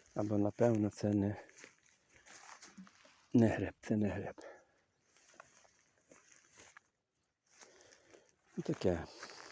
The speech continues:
Нема дощу. Нема дощу, нема гриба. Потихеньку щось виходить, один там, один там. І все.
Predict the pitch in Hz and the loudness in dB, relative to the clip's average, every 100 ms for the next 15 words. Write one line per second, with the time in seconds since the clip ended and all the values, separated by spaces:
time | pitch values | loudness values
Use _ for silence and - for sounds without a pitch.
0 | - - 156 156 120 98 107 - - 147 | -20 0 8 8 8 4 -2 -4 0 0
1 | - - _ _ - - - - - - | -2 -16 _ _ -20 -20 -20 -20 -20 -20
2 | - - - _ _ _ _ _ _ _ | -20 -20 -20 _ _ _ _ _ _ _
3 | - 113 113 95 95 - - 165 135 110 | 4 6 6 6 2 0 4 8 8 8
4 | 113 98 101 92 82 80 - - - - | 6 4 0 2 0 0 -8 -10 -14 -18
5 | - - - 135 147 - 107 101 - 101 | -20 -20 -10 -8 -6 -6 -6 -2 0 0
6 | 92 - - 101 - 107 - 214 175 120 | 0 -6 -6 -6 -4 -4 -2 0 2 2
7 | 101 92 90 78 - 156 139 110 98 90 | 0 0 -2 -2 -2 -2 -2 -2 -4 -6
8 | - 123 120 _ _ _ _ - _ - | -2 -4 -4 _ _ _ _ -20 _ -20
9 | _ _ _ _ _ - 131 - - | _ _ _ _ _ -4 -4 -4 -6